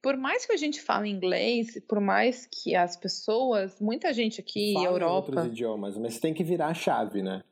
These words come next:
Speaker 1: Exato, fala inglês. E também chega aquele momento que você vai num lugar e a pessoa vai olhar simplesmente pra você e falar,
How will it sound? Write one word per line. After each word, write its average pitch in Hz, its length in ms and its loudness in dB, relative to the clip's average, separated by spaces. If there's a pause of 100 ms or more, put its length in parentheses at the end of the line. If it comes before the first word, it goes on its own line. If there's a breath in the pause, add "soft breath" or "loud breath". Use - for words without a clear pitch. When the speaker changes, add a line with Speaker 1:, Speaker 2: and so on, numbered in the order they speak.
(120)
Speaker 1:
Exato, 202 580 2
fala 196 320 -2
inglês. 214 720 -2 (340 loud breath)
E 302 120 0
também 370 260 2
chega 480 240 4
aquele 480 280 2
momento 415 460 -4
que 480 160 -6
você 440 300 -2
vai 349 220 4
num 381 160 -6
lugar 370 320 0
e 466 40 0
a - 40 -6
pessoa 440 340 -2
vai 349 140 4
olhar 311 240 -2
simplesmente 330 480 -8
pra 339 120 2
você 302 260 -2
e - 20 -6
falar, 403 340 4